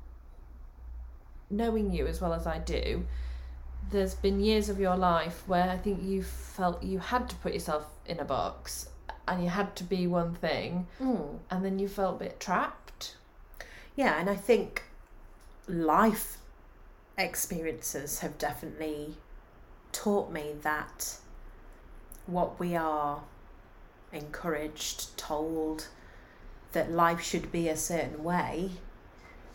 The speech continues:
Speaker 2: um, you come to quickly realise maybe that's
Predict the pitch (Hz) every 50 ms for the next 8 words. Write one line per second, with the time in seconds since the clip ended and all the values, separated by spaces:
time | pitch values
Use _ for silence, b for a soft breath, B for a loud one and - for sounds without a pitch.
0 | - - - 185 175 175 175 170 170 170 165 160 160 160 160 156 - - - -
1 | - 180 180 180 180 175 175 180 175 170 170 170 - - - - 185 175 175 175
2 | 170 - - 175 160 156 - - - - - - - - - 190 - - 190 175
3 | 165 170 175 185 175 151 120 127 139 160 175 185 180 - - - - - - -
4 | - - - - - - 170 160 160 165 156 160 123 - - - - -